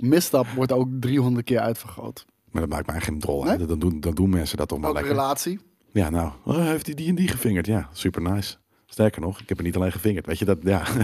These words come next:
Speaker 2: <laughs> Dan gaan ze maar fucking over, over, over schrijven. Wat maakt mij dat nou uit, joh?
Speaker 1: Oké, nou, ik, ik, ik zou het denk ik niet willen, man.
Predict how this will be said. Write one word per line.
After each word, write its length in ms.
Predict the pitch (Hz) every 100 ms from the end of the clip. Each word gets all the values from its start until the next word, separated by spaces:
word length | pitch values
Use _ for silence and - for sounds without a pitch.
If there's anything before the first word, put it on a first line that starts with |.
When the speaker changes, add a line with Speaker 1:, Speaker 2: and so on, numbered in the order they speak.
| - 185
Speaker 2:
<laughs> 420 | - 254 - - 110
Dan 80 |
gaan 200 | 107 139
ze 100 | 147
maar 200 | 131 113
fucking 340 | - 107 104 95
over, 300 | 101 92 104
over, 320 | 98 90 90
over 220 | 92 90
schrijven. 300 | - 90 80 90
Wat 80 | 98
maakt 180 | 101
mij 120 | 107 110
dat 120 | 80
nou 140 | 73
uit, 180 | 69 69
joh? 120 | - - _ _ _ - -
Speaker 1:
Oké, 300 | 147 107 101
nou, 220 | 117 104
ik, 160 | 131 139
ik, 240 | 151 160
ik 80 | 160
zou 140 | 151 135
het 80 |
denk 120 | 127 123
ik 80 | 117
niet 100 | 107
willen, 180 | 110 101
man. 160 | 110